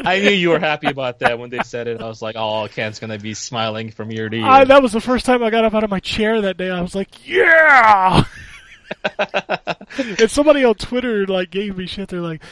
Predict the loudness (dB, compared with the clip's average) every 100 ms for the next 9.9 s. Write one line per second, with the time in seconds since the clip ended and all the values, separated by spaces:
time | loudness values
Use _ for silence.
0 | -20 -10 0 2 0 -2 -2 -2 -2 -2
1 | -4 -4 -4 -6 -6 -8 -10 -10 -6 -4
2 | -4 -6 -6 -2 -2 -2 -4 -8 -8 -10
3 | -10 -10 -4 -6 -2 6 6 6 6 6
4 | 6 4 4 4 4 0 -4 -6 -8 -20
5 | _ _ _ _ _ _ _ -16 -12 -4
6 | -4 -4 -10 -10 -2 -2 -2 -8 -10 -8
7 | -8 -8 -10 -10 -10 -8 -10 -12 -14 -8
8 | -6 -4 -6 -8 -10 -10 -6 -6 -8 -8
9 | -6 -4 -6 -12 -10 -6 -6 -10 -20